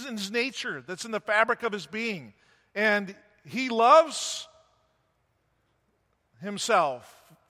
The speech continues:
<laughs> They love them, right? The Father loves the Son, and the Son loves the Spirit, and the Spirit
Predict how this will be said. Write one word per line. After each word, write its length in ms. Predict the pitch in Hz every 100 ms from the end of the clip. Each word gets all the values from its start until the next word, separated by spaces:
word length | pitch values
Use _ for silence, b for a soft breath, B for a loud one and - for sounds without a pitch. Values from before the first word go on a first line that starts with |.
| - -
<laughs> 80 | - - - B B B 185
They 140 | 214
love 340 | 247 302 311 196
them, 380 | 214 170 120 107 104 _ _
right? 380 | 170 208 269 269 b -
The 80 | 202
Father 340 | 247 254 277
loves 300 | 247 233 190
the 80 | 220
Son, 320 | - 269 262
and 80 | 233
the 160 | 208 190
Son 260 | 247 247
loves 220 | 247 220
the 80 | 208
Spirit, 400 | 170 - 277 240
and 100 | 220
the 60 | 196
Spirit 420 | - 233 226